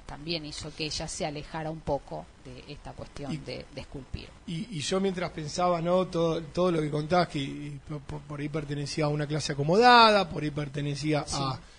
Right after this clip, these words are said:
Speaker 1: que
Speaker 2: o,
Speaker 1: muere
Speaker 2: o
Speaker 1: en la pobreza como todo el mundo,
Speaker 2: y
Speaker 1: rescatada por sus sobrinas, ¿sí? Que la tuvieron que buscar de Salta entre las ruinas, vivía en un hotel cómodamente, como si fuera rica, pero no podía pagar, así que la familia la rescató,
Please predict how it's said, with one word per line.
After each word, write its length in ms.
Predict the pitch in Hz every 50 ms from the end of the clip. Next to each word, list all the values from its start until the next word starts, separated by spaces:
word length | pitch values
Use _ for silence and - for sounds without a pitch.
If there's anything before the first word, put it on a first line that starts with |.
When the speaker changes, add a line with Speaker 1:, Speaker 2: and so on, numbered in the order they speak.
| - - -
Speaker 1:
que 80 | 143 147
Speaker 2:
o, 60 | -
Speaker 1:
muere 240 | - 208 220 214 202
Speaker 2:
o 20 |
Speaker 1:
en 60 | 190
la 120 | 196 185 175
pobreza 440 | 185 180 185 185 190 - - 196 190
como 260 | - 139 143 151 156
todo 200 | 180 170 170 175
el 100 | 185 196
mundo, 400 | 214 214 208 196 196 190 190 190
Speaker 2:
y 20 |
Speaker 1:
rescatada 540 | 185 175 156 151 151 175 175 - 185 185 175
por 180 | - 151 143 -
sus 180 | - 156 135
sobrinas, 640 | - - 165 170 196 208 196 185 180 180 185 208 - - - - -
¿sí? 320 | - - - 165 160 175 185
Que 120 | - 156 147
la 100 | 147 147
tuvieron 340 | 151 - 156 156 160 156
que 120 | 156 - 156
buscar 360 | 156 147 - - 175 170 165
de 120 | 151 147
Salta 440 | - - - 185 175 170 156 - 170
entre 280 | 156 151 - 147 147 143
las 160 | 147 156 165
ruinas, 420 | 202 208 202 190 180 185 196 208 - - - - - - -
vivía 280 | - 185 175 196 196 190
en 100 | 185 190
un 100 | 185 175
hotel 360 | 170 160 - 196 190 185 180
cómodamente, 720 | - 170 165 160 156 156 160 170 175 170 175 - 185 175
como 180 | - 160 151 151
si 100 | - 156
fuera 220 | - - 170 165
rica, 320 | 160 170 196 196 180 185 165
pero 180 | - 139 147 147
no 120 | 151 147
podía 280 | 156 151 147 151 151 147
pagar, 420 | - 151 156 165 170 180 180 160
así 200 | 143 - - 160
que 120 | - 156 147
la 80 | 151
familia 380 | - - 156 160 160 160 165 165
la 60 | 170
rescató, 480 | 180 185 185 - - 220 - 226 233